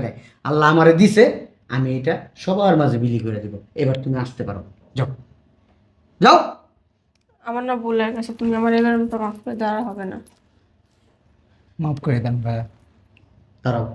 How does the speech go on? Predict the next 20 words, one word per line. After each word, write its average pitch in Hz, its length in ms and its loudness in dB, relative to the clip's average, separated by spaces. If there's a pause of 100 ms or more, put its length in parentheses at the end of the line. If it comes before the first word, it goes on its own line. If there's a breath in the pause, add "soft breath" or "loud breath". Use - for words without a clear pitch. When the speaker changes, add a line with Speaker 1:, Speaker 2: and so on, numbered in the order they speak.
(1900)
Speaker 2:
দেখো, 247 160 2 (120)
মানুষ 254 300 2
মাত্রই 240 300 -2
তো 240 120 -2
ভুল 233 160 0
হয়, 220 140 -2
তাই 226 200 0
না? 233 60 -4 (680)
Speaker 1:
কিছু 147 240 -4
কিছু 135 140 -2 (100)
ভুল 127 140 2 (100)
আছে, 95 160 -4 (1800)
এগুলো 135 200 6 (100)
ভুল 131 160 2 (100)
না। - 80 -2 (1300)
নিজের 165 320 8 (100)
স্বার্থের 180 520 6
কারণে 202 260 8 (1120)
এসব - 180 -6 (100)
কাজগুলা 120 380 0